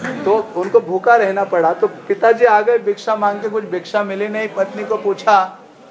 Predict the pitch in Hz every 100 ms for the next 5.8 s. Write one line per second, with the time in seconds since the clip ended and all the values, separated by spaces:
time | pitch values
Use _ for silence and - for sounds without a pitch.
0 | - - 208 - 190 226 220 226 214 202
1 | 226 220 226 233 220 190 214 202 175 170
2 | - - - - - - 196 220 220 233
3 | - 170 170 202 214 208 202 190 208 220
4 | - 190 214 214 226 220 233 185 185 214
5 | 220 226 220 214 226 233 214 139